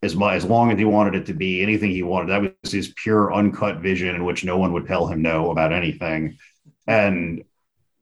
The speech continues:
um, I, I think in the, in that case, it didn't work out very well, although I,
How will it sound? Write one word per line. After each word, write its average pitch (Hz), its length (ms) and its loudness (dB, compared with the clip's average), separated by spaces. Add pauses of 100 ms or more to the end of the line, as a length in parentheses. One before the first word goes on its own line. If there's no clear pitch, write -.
(160)
um, 90 580 0
I, 123 180 2
I 123 100 2
think 113 380 -2 (640)
in 113 160 -2
the, 110 240 -2
in 113 160 -2
that 117 240 2
case, 95 320 -2
it 87 120 -8
didn't 85 280 -4
work 92 240 0
out 85 260 0
very 85 220 -4
well, 85 260 2
although 87 380 2
I, 85 240 -2